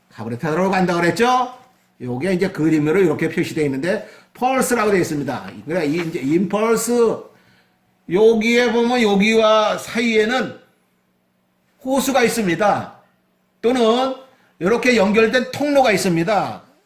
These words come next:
요거 중간에, 그러니까 실린더와 카브레터 사이에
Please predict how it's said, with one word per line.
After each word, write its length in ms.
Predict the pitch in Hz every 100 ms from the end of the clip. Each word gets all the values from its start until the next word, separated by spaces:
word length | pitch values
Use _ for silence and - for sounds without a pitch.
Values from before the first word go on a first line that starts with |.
| _ 156
요거 420 | 175 190 208 214
중간에, 640 | 208 190 185 185 233 269 269 - _ _ _ -
그러니까 300 | 139 143 151
실린더와 1120 | - 202 208 202 196 202 214 233 233 233 - _ -
카브레터 480 | 196 196 208 220
사이에 760 | 208 190 185 196 220 208 233 240